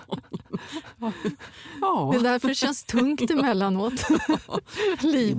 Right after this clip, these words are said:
Speaker 1: bakterierna. Ja, nej, men det är roligt att kunna påminna om dess, eh, positiva effekt och det, alltså, att de är själva, liksom, grunden för vår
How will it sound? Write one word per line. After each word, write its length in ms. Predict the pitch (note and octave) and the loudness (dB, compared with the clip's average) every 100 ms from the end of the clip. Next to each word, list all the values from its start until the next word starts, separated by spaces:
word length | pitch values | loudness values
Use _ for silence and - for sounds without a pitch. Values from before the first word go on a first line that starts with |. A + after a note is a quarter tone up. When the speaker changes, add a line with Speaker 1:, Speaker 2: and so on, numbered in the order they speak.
| E3 | 0
Speaker 1:
bakterierna. 640 | - - E3+ E3 E3 C3+ E4 C#4+ - | 0 -4 0 2 2 0 -4 -6 -2
Ja, 100 | A3+ | 0
nej, 100 | A#3+ | 2
men 120 | A#3+ A3+ | 2 2
det 100 | A#3 | 2
är 40 | |
roligt 280 | A#3 G#3 F#3+ | 0 0 -2
att 60 | |
kunna 300 | G#3+ F#3+ F3 - - | 0 2 0 -2 -4
påminna 420 | G#3 F3+ F3+ E3+ | -2 2 2 2
om 160 | D#3+ D#3 | 0 0
dess, 300 | D3+ - - | -2 -2 -4
eh, 400 | - - D#2 - | -4 -4 -4 -4
positiva 540 | G3 F3+ - E3+ D3 | -4 -4 -4 -2 0
effekt 360 | D3 D#3+ D#3 - | -2 -4 -6 -8
och 180 | C3+ - | -8 -8
det, 260 | - - A#2 | -8 -6 -4
alltså, 320 | D#3+ D3+ C#3 - - - - | -4 -4 -6 -8 -18 -20 -12
att 120 | E3+ | -6
de 120 | E3 | -2
är 60 | E3 | -2
själva, 360 | F#3 D#3 C#3+ | -2 -2 -2
liksom, 340 | C#3 - C3+ C3 | -4 -4 -6 -6
grunden 720 | B2+ C#3+ D3+ A3+ A#3 E3+ C3+ | -8 -6 -2 0 0 0 -4
för 280 | C#3 - C3+ | -4 -6 -6
vår 220 | C3 B2+ | -4 -6